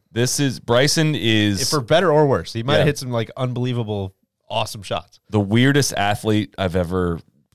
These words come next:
Speaker 1: encountered, and that, like, I just can't stand the guy,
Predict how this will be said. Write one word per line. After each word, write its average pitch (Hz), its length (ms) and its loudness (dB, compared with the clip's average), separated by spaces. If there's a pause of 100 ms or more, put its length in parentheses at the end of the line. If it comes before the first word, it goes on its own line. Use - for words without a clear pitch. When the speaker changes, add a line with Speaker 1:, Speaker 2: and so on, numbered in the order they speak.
Speaker 1:
encountered, 101 680 0
and 95 160 -2
that, 98 120 -2
like, 90 300 -4
I 101 80 -2 (400)
just 147 180 -2
can't 160 220 2
stand 151 300 2
the 156 40 0
guy, 160 280 4